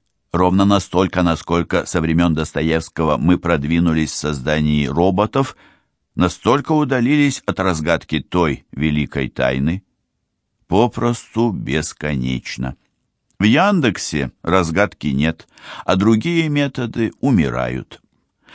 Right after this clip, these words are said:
Нет надежды, что Бог, который говорит с пророками и поэтами, согласится говорить с роботом. Мы рождены для вдохновения, для звуков сладких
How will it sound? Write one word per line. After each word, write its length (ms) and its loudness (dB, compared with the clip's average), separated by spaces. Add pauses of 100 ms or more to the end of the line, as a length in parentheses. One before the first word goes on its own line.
(100)
Нет 400 4
надежды, 560 2
что 240 0
Бог, 320 0
который 640 -2
говорит 460 0
с 40 -14
пророками 640 -2
и 100 -2
поэтами, 800 -4
согласится 720 -2
говорить 540 -2
с 140 -6
роботом. 640 0 (680)
Мы 340 2
рождены 1080 0 (320)
для 360 0
вдохновения, 1700 -4 (340)
для 280 -8
звуков 720 -2
сладких 1080 -6